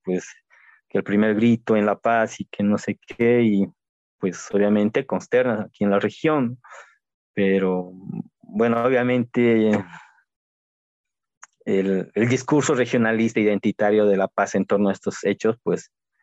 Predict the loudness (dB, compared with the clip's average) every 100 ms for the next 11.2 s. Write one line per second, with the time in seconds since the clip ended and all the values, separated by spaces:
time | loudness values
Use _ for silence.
0 | -8 -4 0 0 0 2 2 2 0 -2
1 | -4 -6 -2 0 0 -2 0 0 2 0
2 | 0 2 4 4 0 -2 -6 _ _ _
3 | -4 0 0 -2 -4 -2 0 2 2 2
4 | 2 0 -2 2 2 2 -2 -2 0 0
5 | 0 -4 -6 -10 _ _ _ -20 _ -18
6 | -18 _ -2 0 2 0 0 -4 0 0
7 | 0 -2 -6 -8 -2 -2 0 -4 -6 -12
8 | _ _ -20 _ _ _ _ _ _ -18
9 | -16 -14 -8 -2 2 2 2 0 -2 -6
10 | -2 0 2 2 2 2 0 -4 -8 -2
11 | -2